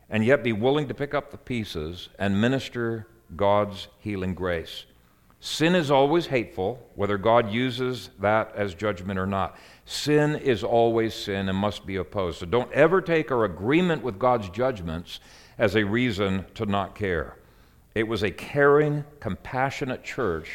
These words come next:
that began picking up the pieces from this disaster and won multitudes to Christ. May we be a part of a church that continues to do so. Amen.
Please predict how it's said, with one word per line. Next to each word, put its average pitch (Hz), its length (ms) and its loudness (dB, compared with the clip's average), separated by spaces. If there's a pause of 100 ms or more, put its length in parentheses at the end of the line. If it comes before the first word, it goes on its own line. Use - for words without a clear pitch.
(280)
that 95 100 -6
began 110 380 2
picking 131 340 -6
up 113 160 -2
the - 60 -20
pieces 113 400 -10
from 82 240 -6
this 180 180 0
disaster 82 840 -6 (380)
and 95 220 0
won 113 220 4
multitudes 104 800 0
to 85 80 -14
Christ. 85 600 -6 (460)
May 95 120 0
we 117 200 2
be 135 180 4
a 127 40 4
part 92 380 2
of 80 80 -8
a 85 60 -8
church - 580 -6 (140)
that 87 160 -8
continues 87 500 -6
to 85 120 -10
do 76 160 -8
so. - 280 -12 (480)
Amen. 71 400 -8